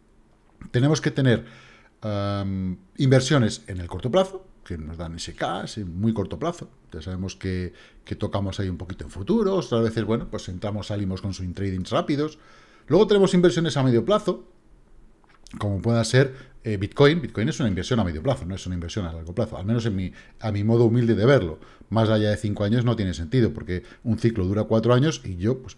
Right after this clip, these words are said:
entro y salgo con los ciclos. Y de momento no me quejo, ¿vale? No, no voy llorando por las esquinas.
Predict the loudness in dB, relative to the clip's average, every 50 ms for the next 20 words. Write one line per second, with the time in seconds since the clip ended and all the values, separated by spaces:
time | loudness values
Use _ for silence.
0 | _ -10 -10 -8 -4 -4 -4 -2 0 -2 0 0 -2 -2 -4 -6 -6 -6 -4 -4
1 | -4 -4 -4 -12 -16 -20 -20 -20 _ _ _ -20 -20 -20 -20 _ _ _ _ _
2 | -20 _ _ _ _ -20 _ _ _ -20 -8 -4 0 0 2 2 2 2 0 2
3 | 0 0 0 -2 -2 -2 -4 -8 -10 -8 -4 -2 0 0 0 0 0 -2 -6 -8
4 | -12 -16 -12 -10 -8 -8 -8 -8 -6 -6 -4 -6 -6 -8 -12 -18 -20 -20 -12 _
5 | 0 4 4 6 6 6 4 4 2 0 -2 -2 -2 -2 -2 -4 -8 -6 -6 -6
6 | -6 -6 -10 -12